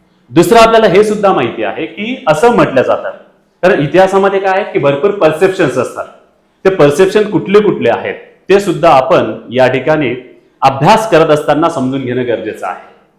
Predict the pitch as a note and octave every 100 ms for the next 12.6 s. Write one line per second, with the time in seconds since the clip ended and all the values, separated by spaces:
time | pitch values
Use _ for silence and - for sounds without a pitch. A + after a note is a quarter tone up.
0 | _ _ _ _ C3 D#3 A3 G#3+ G3+ G3+
1 | G3+ G3 D3 F3 B2 A#2+ B2 E3 F#3 D3+
2 | B2 C3+ D#3+ C#3+ A2 - A#2 A#2 C#3 D3+
3 | D#3 D#3+ E3+ C3+ C#3 D#3 E3+ C#3+ A2 G#2+
4 | A#2+ C#3+ - _ _ _ _ _ _ _
5 | _ - F3 B2 - C3+ D#3 E3+ F3 A#2+
6 | C3+ E3+ D#3+ G#3+ A3 G#3 E3 D#3+ E3+ D3+
7 | A2 A2 G#2+ - - - D#3 F3 F#3 F3+
8 | C3+ D3+ D3+ E3 F3+ A#2+ B2+ G2 B2+ -
9 | _ _ _ B2 C3+ C#3+ - - - _
10 | _ _ _ _ C3 B2 C3+ C#3+ C#3+ C#3+
11 | D#3 C3 A2+ A2 C3+ C3+ B2 D3+ D3 A#2+
12 | A#2+ C#3+ C#3+ D#3 - A2+